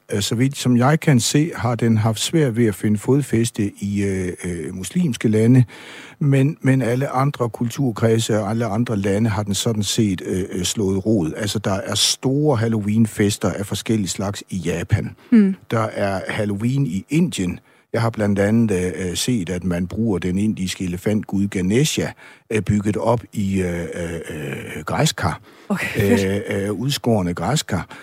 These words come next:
Speaker 1: Så man altså på den måde har inkorporeret, så at sige, noget,
Speaker 2: Mm.
Speaker 1: noget lokalt her. Der er Halloween i Rusland. Der var i hvert fald indtil det, der er i gang i øjeblikket i
Speaker 2: Mm.
Speaker 1: Rusland,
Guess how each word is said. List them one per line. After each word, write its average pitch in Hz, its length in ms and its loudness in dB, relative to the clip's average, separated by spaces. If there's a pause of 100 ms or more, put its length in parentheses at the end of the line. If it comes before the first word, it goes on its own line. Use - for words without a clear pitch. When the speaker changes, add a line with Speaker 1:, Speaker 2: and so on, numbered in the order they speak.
(180)
Speaker 1:
Så 123 200 2
man 113 340 2
altså 117 220 -2
på 117 80 -2
den 127 140 2
måde 120 180 4
har 117 100 4
inkorporeret, 104 760 2
så 113 160 2
at 110 100 -2
sige, 107 200 2
noget, 110 240 8
Speaker 2:
Mm. 101 100 -2
Speaker 1:
noget 101 180 2
lokalt 98 440 0
her. 110 240 2 (360)
Der 107 80 2
er 107 220 -2
Halloween 101 640 2
i 92 200 -2
Rusland. 113 480 0
Der 107 80 -2
var 110 180 -2
i 113 60 -4
hvert 110 220 -4
fald 98 280 -2
indtil 98 560 -4 (1300)
det, 101 140 -2
der 98 80 -2
er 87 60 -2
i 87 60 -4
gang 92 280 0
i 85 40 -2
øjeblikket 98 420 0
i - 40 -2
Speaker 2:
Mm. 226 100 8
Speaker 1:
Rusland, 98 340 0